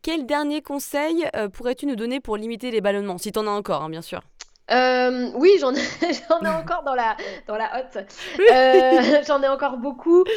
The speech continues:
Speaker 2: Alors, le... la première chose, déjà, bon, première chose, comme on a dit pendant tout le podcast, c'est vraiment revoir la partie alimentaire. C'est la règle de base.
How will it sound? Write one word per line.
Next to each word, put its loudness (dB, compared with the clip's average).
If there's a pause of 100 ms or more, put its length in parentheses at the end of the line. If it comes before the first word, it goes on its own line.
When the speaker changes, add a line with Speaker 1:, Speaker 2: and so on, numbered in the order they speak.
(220)
Speaker 2:
Alors, 2
le... 4 (100)
la -2
première -8
chose, -12
déjà, -4
bon, -6 (120)
première -2
chose, -10
comme -6
on -2
a 2
dit -6
pendant -2
tout -10
le -14
podcast, -2
c'est -4
vraiment 0
revoir 2
la 4
partie -6
alimentaire. 2
C'est -10 (120)
la -2
règle -6
de -2
base. -2